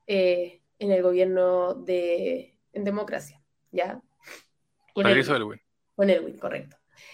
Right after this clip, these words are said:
Speaker 1: Entonces, eh, ¿cómo se llama esto? Siempre estuvo como, como, siempre como que me llamó la atención este, eh, eh, la historia que había atrás, lo que había ocurrido en Chile, porque también,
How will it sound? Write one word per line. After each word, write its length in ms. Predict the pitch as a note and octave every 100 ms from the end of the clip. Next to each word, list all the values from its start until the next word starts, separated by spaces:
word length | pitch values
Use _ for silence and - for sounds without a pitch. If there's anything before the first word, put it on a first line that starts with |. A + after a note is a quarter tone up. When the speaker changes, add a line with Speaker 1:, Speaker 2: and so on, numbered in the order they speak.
| -
Speaker 1:
Entonces, 640 | - C4 D4+ E4 E4 F#4 F#4+ -
eh, 420 | C4+ B3+ A#3+ A#3
¿cómo 180 | A#3+ C#4+
se 80 | D4
llama 140 | D4
esto? 220 | D#4 E4+
Siempre 380 | D#4+ D#4+ D#4+ D4
estuvo 300 | E4 D#4+ E4
como, 920 | D#4+ D4+ D4 C#4 C4 B3+ A#3+ A3+ A3+ _ _ _
como, 720 | A#3+ A3+ A3+ A3 G#3 D3 _ _
siempre 260 | - D4+ F4
como 160 | F4+
que 80 | D#4+
me 80 | C#4
llamó 200 | B3 A#3+
la 80 | D4
atención 500 | C#4+ B3+ B3+ A#3+ A#3+
este, 460 | A3 A3 G#3+ G#3+ - -
eh, 120 | G#3 -
eh, 400 | G#3 G3+ F#3+ F#3
la 120 | F#3+
historia 720 | F#3+ - D4 D4 G3 E3+ - -
que 80 | F#3
había 220 | F3+ F3
atrás, 280 | F3 F3 F3+
lo 120 | F3+
que 80 | G3
había 260 | G#3 B3
ocurrido 340 | A3+ F#3+ F3+ E3+
en 140 | D#3+
Chile, 280 | - E3+ F#3
porque 200 | A3+ C4
también, 540 | C4 C4 D4 D#4 E4